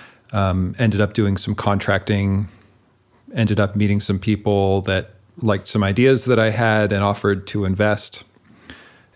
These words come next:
After some time and some pivots, that idea became Groupon. Again, Groupon, like Descript, wasn't originally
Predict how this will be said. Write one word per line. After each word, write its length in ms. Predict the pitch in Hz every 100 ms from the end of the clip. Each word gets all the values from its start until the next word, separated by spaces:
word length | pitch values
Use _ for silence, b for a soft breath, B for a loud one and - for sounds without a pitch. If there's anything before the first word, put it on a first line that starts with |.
| -
After 340 | 117 - 104
some 360 | 95 - 110 101
time 380 | 110 107 104 101
and 120 | 95
some 220 | - 101
pivots, 520 | - 107 101 101 -
that 140 | 107 95
idea 300 | 95 98 95
became 600 | 95 - 104 92 95 110 - -
Groupon. 600 | 104 101 104 104 104 107 - b b b b -
Again, 380 | 101 98 98 95
Groupon, 440 | 107 87 101 95
like 200 | 95 -
Descript, 480 | 104 - 113 113 104
wasn't 240 | 98 101
originally 840 | 92 95 90 104 95 95 92 92